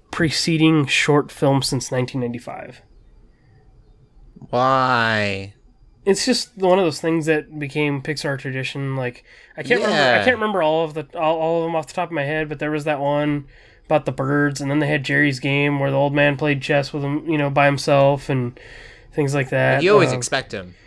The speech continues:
Speaker 1: Yeah, and they had that one, uh, at the beginning of Incredibles two, uh, last year. And so it's just become, like,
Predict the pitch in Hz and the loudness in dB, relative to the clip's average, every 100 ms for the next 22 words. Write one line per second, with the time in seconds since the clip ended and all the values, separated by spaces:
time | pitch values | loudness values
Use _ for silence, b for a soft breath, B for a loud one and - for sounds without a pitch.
0 | b - 262 240 165 175 185 175 208 196 | b 2 4 6 4 0 -2 0 -2 0
1 | 190 147 165 185 180 160 147 170 156 147 | -4 -2 0 2 0 -4 -8 -2 2 2
2 | 147 147 151 147 151 151 147 143 135 160 | 0 -2 -8 -8 -4 -2 -4 -6 -6 -6
3 | 139 127 - 190 185 180 175 170 - 175 | -6 -10 -8 -4 -2 -2 -4 -6 -6 -4
4 | 156 156 151 151 135 160 147 143 143 143 | -2 0 0 0 -2 -2 -2 0 0 -2
5 | 135 b b b b b b _ _ _ | -6 b b b b b b _ _ _
6 | 165 156 - 190 202 359 320 285 - 240 | -4 -2 0 2 2 4 2 0 -4 -2
7 | 233 220 208 180 156 - | 4 4 4 2 2 -4